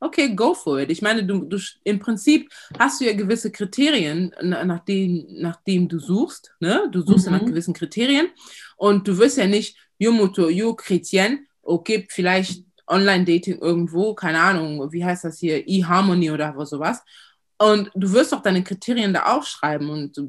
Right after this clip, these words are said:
Speaker 1: gewisse, du wirst dir doch, du wirst durch gewisse Profile gehen und sagen, "Te, je, te, der, äh,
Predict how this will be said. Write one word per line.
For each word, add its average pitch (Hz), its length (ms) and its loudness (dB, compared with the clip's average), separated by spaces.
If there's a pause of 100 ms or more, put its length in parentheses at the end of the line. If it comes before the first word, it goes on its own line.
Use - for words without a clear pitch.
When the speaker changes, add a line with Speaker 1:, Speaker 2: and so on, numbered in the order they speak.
Speaker 1:
gewisse, 180 760 0
du 156 120 -12
wirst 233 200 0
dir - 20 -8
doch, 175 260 -8
du 165 120 -8
wirst 233 240 -6
durch 175 160 -4
gewisse 170 300 -4
Profile 233 460 -6
gehen 226 200 -2
und 196 80 -4
sagen, 180 320 -2
"Te, 147 80 -2
je, 160 360 -2
te, 190 420 2
der, 151 540 -2
äh, 233 300 2